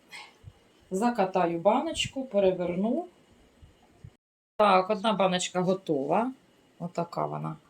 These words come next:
вийшла. Такий салатик. З соусом всередині. Не сухий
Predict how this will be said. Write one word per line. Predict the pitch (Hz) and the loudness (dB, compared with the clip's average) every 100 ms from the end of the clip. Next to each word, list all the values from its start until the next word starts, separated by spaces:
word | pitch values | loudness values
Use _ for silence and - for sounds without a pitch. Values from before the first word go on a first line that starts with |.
| - | -6
вийшла. | 160 156 151 - 151 160 _ _ _ _ _ _ _ _ _ - | -4 -2 -2 -4 -8 -12 _ _ _ _ _ _ _ _ _ -10
Такий | 165 - 160 | -8 -6 -6
салатик. | - 160 151 160 - 269 - - _ _ _ - - - - _ _ _ _ | -2 -2 0 0 -2 -10 -10 -20 _ _ _ -20 -20 -20 -20 _ _ _ _
З | 165 170 156 - 151 151 | -2 -2 -2 -4 -2 -2
соусом | - 254 302 330 320 269 254 | 0 4 6 6 4 -2 -2
всередині. | 247 240 240 202 226 214 202 196 - - | -2 0 0 0 0 0 0 -2 -6 -2
Не | 196 208 | 4 4
сухий | - 165 - 262 311 330 | 2 -8 -4 0 2 0